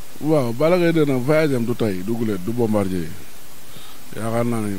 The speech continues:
bokk na si mbër yi njëkk a voyagé. Di génn, di ñëw, di préparer combat. Bombardier nag dañ koo préparer comme ni ñu doon préparer yeneen combat rek. Xëy na nag combat yi dafa nekk lu ñu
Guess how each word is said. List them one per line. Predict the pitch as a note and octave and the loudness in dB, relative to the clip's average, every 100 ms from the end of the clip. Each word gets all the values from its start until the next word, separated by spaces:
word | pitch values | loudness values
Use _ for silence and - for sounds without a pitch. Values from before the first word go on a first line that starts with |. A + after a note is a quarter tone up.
| F2+ | -2
bokk | A2+ A2+ | 0 0
na | G#2+ | 0
si | G2+ | 0
mbër | G#2 G2+ | 0 0
yi | G2 | 0
njëkk | G2 F#2+ | 0 -2
a | |
voyagé. | F#2 F#2 F2+ E2 D#2 - - - - - - - - - - - - F#2 | -2 -2 -2 -4 -4 -6 -6 -6 -6 -6 -6 -6 -6 -6 -8 -6 -6 -4
Di | A2 | -2
génn, | G#2 G#2+ G#2+ A2 - - | 0 2 2 -2 -4 -4
di | G#2+ | -2
ñëw, | G#2 G#2 F#2+ | 0 2 0
di | |
préparer | G2 G2+ F#2 F#2+ F#2 F2+ | -2 -2 -2 -4 -4 -6
combat. | F#2+ F2+ E2 F2 - - - - - - - - G2+ | -6 -4 -6 -6 -8 -8 -8 -8 -8 -8 -8 -6 -2
Bombardier | A#2+ C3+ C3 B2+ A2+ | 0 2 4 4 2
nag | |
dañ | G#2 G#2 | 0 0
koo | A#2 | 0
préparer | G#2+ A2 G#2 G2+ F#2+ | 0 0 0 -2 -2
comme | G2+ A#2 B2+ | -2 0 0
ni | C3+ | 0
ñu | C#3 | 0
doon | B2+ | 0
préparer | A#2 A2+ A2 G#2 G#2 | 0 -2 0 0 0
yeneen | G2+ F#2+ | 0 -2
combat | G2+ G2 F#2 F2 | -2 -2 -2 -2
rek. | F#2 - | -4 -4
Xëy | G#2 | -2
na | B2 | -2
nag | B2+ | -2
combat | C3+ C#3 C3 | 0 2 2
yi | |
dafa | A2+ C3+ | 2 0
nekk | C3 | 0
lu | A#2+ | 0
ñu | A#2 | 0